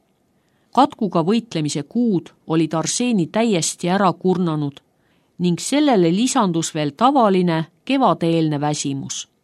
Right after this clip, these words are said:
Järjest raskem oli hommikuti üles saada. Haigeid vaatama minnes istus Arseeni teel mitu korda hinge tõmbama.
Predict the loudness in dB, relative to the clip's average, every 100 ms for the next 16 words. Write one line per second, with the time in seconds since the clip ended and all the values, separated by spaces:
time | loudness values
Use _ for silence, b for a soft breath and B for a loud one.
0 | _ _ _ _ _ _ _ _ -2 0
1 | 0 -2 0 0 0 -2 -2 0 0 0
2 | 0 0 -4 -4 0 0 0 -4 -4 -2
3 | -2 -6 -12 -16 _ _ _ _ _ b
4 | b b b b b b 2 4 2 0
5 | 2 0 0 -2 0 0 0 0 0 -2
6 | -4 -6 -6 -4 -4 -2 -2 0 0 0
7 | 0 2 2 0 -4 -4 -2 0 2 2
8 | 2 0 -4 0 0 0 -2 -2 -2 -4
9 | -6 -8